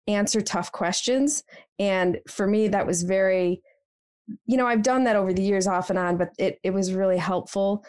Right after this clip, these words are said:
in terms of kind of from the Enneagram perspective. That was the, the way I did it. And it was, like, a, a book that, um, through, through, uh, the, Your Enneagram Coach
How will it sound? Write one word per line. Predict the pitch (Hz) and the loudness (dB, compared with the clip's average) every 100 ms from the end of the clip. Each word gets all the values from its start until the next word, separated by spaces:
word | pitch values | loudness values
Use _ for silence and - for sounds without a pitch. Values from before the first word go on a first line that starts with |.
| _ | _
in | - 196 | -4 -2
terms | 226 190 180 | 0 0 0
of | 180 170 - _ _ | 0 -2 -10 _ _
kind | - 254 | -2 0
of | 269 | 0
from | 262 226 | 2 0
the | 196 | 0
Enneagram | 165 196 185 180 180 170 170 | 0 0 0 0 0 0 -2
perspective. | 185 - - 165 - 208 214 208 - | -4 -4 -4 -6 -2 -2 -2 -4 -2
That | 175 | 0
was | - 175 - - - | 0 -2 -4 -8 -2
the, | 180 165 - _ | -2 -2 -8 _
the | 185 | -2
way | 180 175 | 0 2
I | 165 | 0
did | 165 175 | 0 0
it. | 185 - | 0 0
And | 175 170 160 - - | -2 -2 -2 -10 -4
it | 190 | -2
was, | 180 | 0
like, | 185 180 | 0 0
a, | 170 - | -2 -2
a | 170 | -2
book | 185 185 - | -2 -4 -4
that, | 175 160 - | -2 -2 -2
um, | 170 160 143 160 156 - - - | -4 -4 -4 -4 -8 -16 -16 -6
through, | 214 190 160 - - | 0 0 -2 -8 -4
through, | 208 190 185 | -2 0 2
uh, | 160 127 165 - _ _ _ _ _ | 0 -2 -6 -10 _ _ _ _ _
the, | 175 175 | -6 -2
Your | 185 196 | 0 0
Enneagram | 180 185 180 180 180 175 | 2 2 0 0 0 0
Coach | 170 185 214 - - | 0 0 0 -4 -8